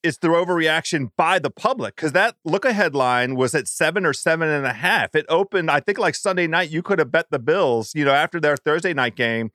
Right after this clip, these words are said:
That line was around in the, in the sevens, and then everybody watched the Titans, you know, um, s-, s-, struggle against the Giants. And I think the public,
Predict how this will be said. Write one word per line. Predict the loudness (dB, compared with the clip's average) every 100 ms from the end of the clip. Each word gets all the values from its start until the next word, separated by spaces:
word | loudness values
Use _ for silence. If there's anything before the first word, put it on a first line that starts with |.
| _ _
That | 0 0
line | 2 2 2
was | 0 0
around | 0 2 0 0
in | -2 0
the, | 0 0
in |
the | -2
sevens, | -2 0 0 0 -2 -2 -6 -12 _ -12 0
and | 2 2
then | 2
everybody | 2 0 0 0 0
watched | 0 0 0 -2
the | -8
Titans, | 0 0 0 -2 -2 -2 -2
you | 0
know, | 2 4 2 -2 -2
um, | 0 0 0 -4
s-, | -8 -16 -16
s-, | -12
struggle | -10 -2 2 2 2 0 0 -4 _ _ _ -4
against | 0 2 0
the | -4
Giants. | -2 0 2 0 0
And | 0
I | 0
think | 0 -2
the | -4
public, | 0 0 2 0